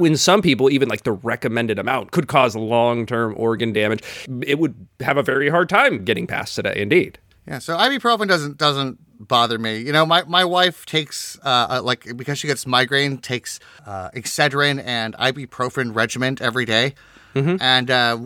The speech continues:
Speaker 2: like, sometimes I'll be hurt or something, and she'll, uh, so I'll take some of her ibuprofen. She's always warning me, "Don't take more than five." And I'm like, "Pfft, I was in the military. We, we munch this shit like candy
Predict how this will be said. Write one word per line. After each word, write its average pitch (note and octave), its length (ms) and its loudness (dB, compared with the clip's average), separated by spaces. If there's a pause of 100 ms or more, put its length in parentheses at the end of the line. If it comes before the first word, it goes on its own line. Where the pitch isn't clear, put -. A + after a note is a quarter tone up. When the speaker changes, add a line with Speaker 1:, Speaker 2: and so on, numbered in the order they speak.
Speaker 2:
like, C3 180 -6
sometimes D#3+ 460 0
I'll C#3 140 2
be B2+ 160 -6
hurt A#2+ 360 -4
or A2 60 -12
something, A2+ 260 -6
and G#2 220 -4
she'll, A2 240 -4
uh, A2 140 -4
so A2+ 120 -4
I'll G#2 60 0
take A#2 180 -4
some A#2+ 140 -6
of G#2 80 -8
her A2 60 0
ibuprofen. A2 480 0
She's A2 100 -8
always B2+ 240 0
warning C3+ 260 -2
me, A2+ 120 -6
"Don't D#3 200 0
take E3 200 -2
more C#3+ 180 0
than B2 140 -4
five." A2 420 2
And A2 80 -12
I'm G#2 80 -10
like, G#2+ 200 -8
"Pfft, - 280 -8 (320)
I - 60 4
was A3+ 140 2
in G3 60 2
the D#3+ 80 2
military. D3 380 0
We, A#3+ 260 -4
we B3 160 0
munch B3+ 260 0
this G3+ 140 -2
shit G#3+ 160 0
like D3 200 -8
candy C#3+ 420 0